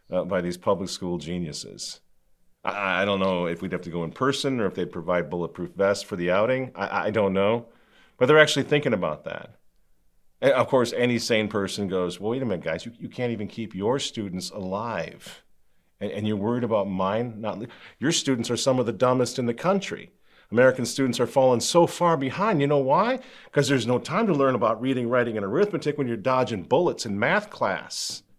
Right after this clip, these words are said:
right? That's mostly what's going on over there. Either they're dodging bullets, they're getting beat up, or they're learning about pronouns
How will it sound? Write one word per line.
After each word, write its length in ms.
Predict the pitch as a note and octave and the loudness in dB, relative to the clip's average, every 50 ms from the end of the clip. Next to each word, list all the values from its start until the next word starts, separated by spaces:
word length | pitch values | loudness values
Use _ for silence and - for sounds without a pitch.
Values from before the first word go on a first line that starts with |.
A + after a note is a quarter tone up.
| _ _ | _ _
right? 280 | G#2+ A#2 D#3+ F#3+ F#3+ - - _ _ _ - - _ | 4 4 4 4 0 -6 -16 _ _ _ -20 -2 _
That's 180 | C3 B2+ - | 0 0 4
mostly 400 | A#2+ A#2+ D3 G#3 A3+ - - E3+ | 8 10 10 10 10 10 6 4
what's 140 | C#3+ C3+ - | 4 4 4
going 240 | - C#3 B2 A#2+ A#2+ | 2 2 4 4 6
on 200 | B2 C3+ C#3 B2+ | 6 6 6 4
over 180 | A2 G2 F2 E2 | 4 0 0 -2
there. 120 | D#2+ D#2+ | -4 -2
Either 180 | G#2 A#2 G2 G#2 | -2 -2 -4 -2
they're 140 | F2+ G#2+ | -2 -2
dodging 500 | F#2+ D#2+ - B2+ B2 D3+ F3 E3+ F3+ F3+ | -2 2 4 8 8 8 8 8 6 4
bullets, 340 | D3 B2+ B2 B2 B2+ A#2+ - | 6 6 4 4 4 0 -2
they're 100 | - A#2 | -6 -2
getting 320 | A#2 C3 E3 E3+ F3 D3+ C3+ | 2 2 2 2 0 -2 0
beat 200 | D3+ D3 C#3+ A#2 | 0 2 4 4
up, 260 | A2+ G#2+ G#2+ - - - - - - - - - _ _ | 4 4 4 0 -4 -16 -20 -20 -20 -20 -20 -20 _ _
or 260 | - C3 C3 C3 C3 B2+ | 4 8 10 10 10 10
they're 120 | C3+ C3 | 8 6
learning 300 | A#2+ B2 B2 A#2+ A#2+ A#2+ | 8 6 6 6 6 4
about 240 | A2+ G2+ A2 G#2+ - | 4 4 4 2 4
pronouns 800 | - D3+ C#3 C#3 C3 G#2+ F#2+ D#2 C#2+ D2 - - - - - | 4 6 6 6 6 2 -2 -6 -8 -6 -4 -2 -2 -2 -2